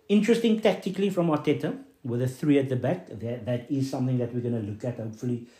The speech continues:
for the bigger teams away from home. But we need to have the right players, and everybody needs to be fit for us to be able to play with a back three in a possible difficult away game.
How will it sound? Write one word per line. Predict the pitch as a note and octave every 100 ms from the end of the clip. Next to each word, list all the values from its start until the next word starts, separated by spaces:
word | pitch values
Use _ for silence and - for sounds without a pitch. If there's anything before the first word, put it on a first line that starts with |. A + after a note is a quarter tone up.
| _ _
for | _ C3
the | A#2+
bigger | G#2 A#2+ C3
teams | C3 C3 A#2+ A#2+
away | A2+ A#2
from | A#2 A#2+
home. | A2 D3+ A3 - - _ _ _
But | A#2+ A2+ A2+
we | A2
need | G#2+ A#2+
to | D3+
have | C#3 B2
the | A#2
right | G2+ A2 A2+
players, | - A#2 G#2 A2
and |
everybody | B2+ A#2+ C3 A#2+
needs | A#2 A2 G#2+
to | A2
be | G#2+
fit | - C3+ C3 -
for | - C3 B2
us | G#2
to | B2+
be | A#2
able | A2+ A2 A2+
to | A2
play | G#2+ B2 A2 G#2 - _ -
with | G#2+ G#2
a | -
back | - G#2+ G2+ - -
three | - - B2+ A2+ F2 - _ _ _ _
in | B2 A#2 A#2 C3
a | A2
possible | - A#2+ - A2 A2
difficult | G#2+ - A2 G#2+ G2+
away | G2+ F2+ F2 E2
game. | D2+